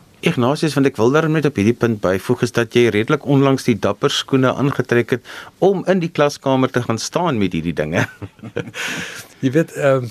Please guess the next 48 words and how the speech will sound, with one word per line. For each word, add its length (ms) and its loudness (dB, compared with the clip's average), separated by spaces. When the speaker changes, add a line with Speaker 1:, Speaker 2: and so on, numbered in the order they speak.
Speaker 2:
dit 160 -6
is 160 -2
so, 160 0
ek 220 -2
gee 240 0
vir 220 -2
graad 320 0
viers 320 -4
klas. 320 -8
Nou, 140 0
jy 140 2
kan 140 0
nog 140 -2
vir 100 -6
'n 40 -4
student, 560 -2
eh, 180 0
eh, 400 -2
hulle 100 2
is 120 0
nog 520 -8
gaaf 460 0
met 180 -4
jou 220 2
as 120 -2
jy 80 -4
nonsens 420 -6
praat, 340 -4
maar 120 0
'n 40 -2
graad 320 -2
vier 420 -2
het 220 -6
nie. 160 4
<laughs> 500 -2
Hulle 160 4
la-, 220 2
jy 280 4
weet 380 0
presies 500 -2
as 160 -4
die 100 -6
ding 180 -2
nie 80 -4
grond 360 -6
vat 300 -8
nie. 120 -14
En 260 -4